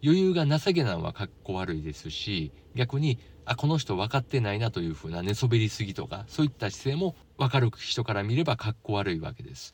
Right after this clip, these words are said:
ということは、適度に手足が曲がっていて、適度な姿勢っていうのが、やはり、まあ、一番かっこいいと言いますか、「この人よう分かってるな」ということで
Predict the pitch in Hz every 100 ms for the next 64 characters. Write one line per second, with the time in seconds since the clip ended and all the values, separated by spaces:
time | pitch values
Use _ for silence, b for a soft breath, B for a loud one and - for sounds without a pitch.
0 | _ - 202 196 185 135 104 120 - B
1 | B - 180 139 101 113 143 143 _ -
2 | 147 92 - 92 104 123 - 104 104 95
3 | - 175 - 120 131 _ - - 160 135
4 | 110 92 - - 95 90 - _ - 147
5 | 165 185 131 - _ _ _ _ - 110
6 | 101 82 64 - 98 90 - 92 - 120
7 | - 98 82 - 131 127 - - 107 113
8 | 120 110 - 90 90 85 92 - 98 110
9 | 139 90 80 78 - 71 117